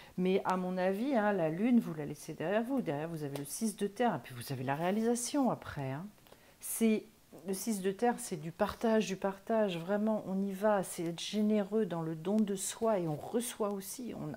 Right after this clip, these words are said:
on reçoit beaucoup, c'est très équilibré. Et puis après, vous avez la carte du monde quand même. Donc là,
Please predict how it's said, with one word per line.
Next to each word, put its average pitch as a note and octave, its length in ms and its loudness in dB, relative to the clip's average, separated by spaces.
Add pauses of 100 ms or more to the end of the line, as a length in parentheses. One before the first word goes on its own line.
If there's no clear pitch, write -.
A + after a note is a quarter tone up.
on F3 80 -6
reçoit G#3 360 0
beaucoup, A3+ 420 -4
c'est - 160 -6
très G3+ 280 2
équilibré. F#3+ 720 -4 (380)
Et C#3 80 -6
puis - 180 -10
après, - 300 -4
vous D#3+ 200 -4
avez A#2+ 160 -6
la - 100 -10
carte D3 260 -8
du G#3+ 120 -4
monde A#3+ 340 2
quand D#3 100 -4
même. C3+ 260 -6 (1300)
Donc F3+ 300 2
là, A#3 380 6